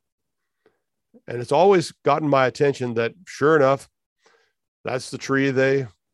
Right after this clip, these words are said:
sought out, and they ended up eating from that. And it's also interesting that, that Genesis is very clear, the scriptures are clear, "If you eat, then you will die." Well, in spite of the fact that they had everything they needed and then some,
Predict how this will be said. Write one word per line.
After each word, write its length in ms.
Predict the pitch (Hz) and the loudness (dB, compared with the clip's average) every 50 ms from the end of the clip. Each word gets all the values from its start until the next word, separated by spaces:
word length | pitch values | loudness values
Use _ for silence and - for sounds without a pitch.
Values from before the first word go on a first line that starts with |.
| _ _ _ | _ _ _
sought 340 | - - - 127 131 131 | -8 -2 0 2 2 2
out, 240 | 127 123 123 135 131 | 2 0 -2 -2 -4
and 180 | 135 127 127 123 | -4 -6 -6 -6
they 120 | 123 123 | -6 -4
ended 160 | 123 123 123 | -4 -4 -4
up 100 | 127 120 _ - | -6 -8 _ -8
eating 300 | - 147 143 120 113 104 | -6 -6 -6 -6 -6 -10
from 200 | 92 - 98 92 | -10 -12 -14 -14
that. 220 | 80 78 - _ _ _ _ _ _ _ _ _ _ _ _ _ _ _ _ - | -14 -18 -20 _ _ _ _ _ _ _ _ _ _ _ _ _ _ _ _ -4
And 120 | 143 - | -2 -2
it's 240 | - - 147 - - | 0 -2 -2 0 2
also 260 | 175 208 220 214 247 254 | 2 2 2 0 0 0
interesting 280 | 233 - - 190 175 | 0 0 0 -2 0
that, 160 | 160 151 147 _ _ | 0 0 -2 _ _
that 220 | 151 135 139 135 _ - 147 _ _ _ - 131 _ | -8 -8 -8 -8 _ -20 -20 _ _ _ -20 -20 _
Genesis 480 | - - 147 165 180 175 - 196 170 143 | -6 -4 -2 -2 -2 -2 -4 -6 -4 -4
is 120 | 147 127 | -6 -6
very 220 | 101 120 127 160 | -2 0 0 0
clear, 300 | 170 - - 139 127 131 | -2 -2 -4 -2 -2 -2
the 80 | - 127 | -4 -6
scriptures 420 | - - 139 123 - - 165 139 | -6 -8 -10 -10 -8 -10 -12 -12
are 60 | 147 143 | -12 -16
clear, 360 | _ _ 123 113 113 120 - _ _ - _ _ _ | _ _ -2 -2 -2 -2 -4 _ _ -20 _ _ _
"If 220 | - 143 156 - | -2 -2 -2 0
you 160 | 202 202 202 | -4 -4 -2
eat, 260 | 170 147 143 147 147 - 131 | 0 0 0 0 -2 -4 -4
then 260 | 123 135 135 139 143 | 0 2 2 2 2
you 160 | 147 139 139 135 | 2 0 0 0
will 400 | 131 127 127 131 135 135 117 _ _ _ | 2 2 2 2 0 -2 -6 _ _ _
die." 360 | 139 160 175 165 123 95 - - _ _ _ _ _ _ _ _ _ _ _ _ _ _ _ _ _ _ _ _ _ | -6 -4 -2 -2 -2 -2 -6 -12 _ _ _ _ _ _ _ _ _ _ _ _ _ _ _ _ _ _ _ _ _
Well, 200 | 127 139 160 160 | 0 2 2 2
in 60 | 151 | 0
spite 340 | 147 - - - 139 156 180 | -2 -4 -2 0 2 2 2
of 60 | 196 | 0
the 80 | 196 175 | -4 -2
fact 260 | - 160 147 151 - | -2 -2 -2 -2 -6
that 100 | 139 123 | -8 -2
they 120 | 113 139 139 | -2 0 0
had 140 | 139 131 | 0 0
everything 340 | 123 127 139 156 156 151 147 | 0 0 -2 -2 -2 -4 -4
they 140 | 139 131 131 | -4 -6 -4
needed 280 | 131 131 135 135 135 127 | -4 -6 -6 -6 -6 -8
and 140 | 117 110 | -8 -2
then 200 | 110 131 127 123 | 0 0 0 0
some, 480 | 113 - - 107 98 98 101 117 120 117 | -2 -6 -6 -6 -6 -6 -8 -10 -12 -16